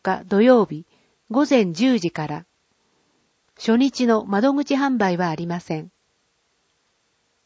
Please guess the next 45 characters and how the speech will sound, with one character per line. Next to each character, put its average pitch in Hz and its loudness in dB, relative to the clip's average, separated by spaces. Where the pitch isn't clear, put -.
レ 214 4
ザ 285 0
ン 277 -4
ホ 254 0
ー 202 -2
ル、 160 -6
自 196 -2
主 254 -4
共 277 0
催 277 0
事 254 -4
業 214 0
は、 165 -6
政 285 0
府 196 0
自 180 -2
治 - -10
体 277 -2
な 277 -2
ど 226 0
に 175 -2
よ 170 0
る 170 -4
新 277 -2
型 277 -4
コ 254 0
ロ 269 0
ナ 277 0
ウ 262 -2
イ - -4
ル 202 -2
ス - -10
感 254 -2
染 277 -4
症 269 0
対 262 -2
策 196 -8
の 175 -6
ガ 240 0
イ 277 -2
ド 285 0
ラ 277 0
イ 247 -2
ン 208 -4
に 175 -4